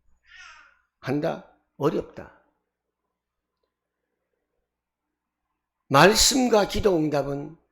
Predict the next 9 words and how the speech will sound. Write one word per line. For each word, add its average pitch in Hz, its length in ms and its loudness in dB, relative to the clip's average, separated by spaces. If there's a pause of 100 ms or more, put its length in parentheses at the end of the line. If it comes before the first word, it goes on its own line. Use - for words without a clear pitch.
(1200)
흐름을 240 640 6
통해서 110 760 -14
어떤 156 480 -4
흐름이냐? 101 640 -14 (840)
교회라고 190 720 4
하는 135 240 -6 (220)
예배의 196 640 6
흐름을 196 540 4
통해서 156 800 -4